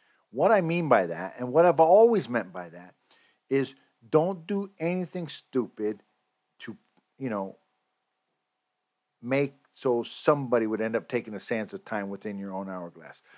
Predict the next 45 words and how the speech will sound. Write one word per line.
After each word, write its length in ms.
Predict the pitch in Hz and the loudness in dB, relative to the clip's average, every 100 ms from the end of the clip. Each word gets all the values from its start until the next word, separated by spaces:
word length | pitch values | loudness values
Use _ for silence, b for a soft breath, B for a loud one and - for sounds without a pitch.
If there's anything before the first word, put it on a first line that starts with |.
| b b | b b
You 100 | 139 | -6
need 160 | 160 175 | -4 -4
to 60 | |
be 300 | 151 165 165 - | -4 -4 -4 0
alert. 480 | 117 117 120 147 - | 0 4 4 4 -2
You 100 | 117 | -10
need 180 | 127 | -10
to 60 | 120 | -10
be 140 | 107 | -10
vigilant 500 | 95 117 120 131 143 147 | -4 -4 -2 -2 -4 -4
while 280 | 104 107 120 | 0 2 4
you're 220 | 120 104 | 2 0
on 200 | 110 110 | -2 -2
the 60 | |
road 380 | 101 104 110 101 | -4 0 0 0
because 320 | 90 - 110 | -6 -10 -8
you 60 | 160 | -2
don't 220 | 208 202 | -2 0
know 120 | 151 | 0
that 200 | 120 107 | 2 2
car 240 | - 113 104 | 2 2 2
coming 260 | - 110 | -2 -10
up 80 | 85 | -10
behind 440 | 82 87 120 147 143 | -12 -8 -6 -6 -8
you. 180 | 180 - b b b b | -10 -10 b b b b
You 160 | 156 | -2
don't 200 | 202 185 | 0 2
know 160 | 143 139 | 2 4
that 300 | 131 123 - _ _ _ _ _ | 6 4 0 _ _ _ _ _
car 460 | - 127 123 123 120 | 0 4 4 2 0
at 200 | 113 110 | -4 -4
the, 160 | 110 90 | -4 -6
at 180 | 107 98 | -8 -10
the 160 | 95 87 - _ - | -12 -12 -18 _ -2
four-way 380 | 127 120 117 113 | 2 4 2 -2
stop 380 | - 127 110 | 0 0 0
sign, 420 | - 120 113 117 117 - | -2 -2 -2 -2 -8 -8
if 200 | 113 - | -10 -4
they're 180 | 120 110 | -2 0
gonna 220 | 117 107 | -4 -4
actually 360 | 113 113 107 | -6 -6 -10
stop 500 | 95 - 120 113 117 - | -14 0 4 4 2 -4
as 240 | 104 90 | -10 -8
you 100 | 107 | -10
stopped 580 | 110 - 117 110 113 - | -10 -2 4 6 4 0